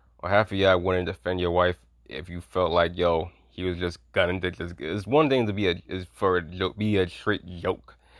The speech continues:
It's another thing when it's just not, this is more than the joke, because like I said, Chris Rock violated her four years back. That should have been the end right there, but he, it was a, you could tell it was itching for him to do it. And plus, if it wasn't part of the,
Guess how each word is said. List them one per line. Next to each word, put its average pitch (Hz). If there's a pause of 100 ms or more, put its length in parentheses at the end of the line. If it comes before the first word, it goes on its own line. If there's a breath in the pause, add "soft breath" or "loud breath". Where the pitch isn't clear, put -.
It's -
another 151
thing 135
when 113
it's 104
just 104
not, 110
this 107
is 90
more 95
than 90
the 87
joke, 87 (100)
because 87
like 90
I 90
said, 90
Chris 104
Rock 107
violated 95
her 92 (640)
four 110
years 98
back. 90 (280)
That 113
should 127
have 101
been 95
the 95
end 95
right 87
there, 80
but 80
he, 95
it 90
was 95
a, 85
you 110
could 110
tell 98 (800)
it 90
was 90
itching 101
for 95
him 87
to 85
do 87
it. - (560)
And 95
plus, 127 (100)
if 104
it 135
wasn't 127
part 117
of 98
the, 92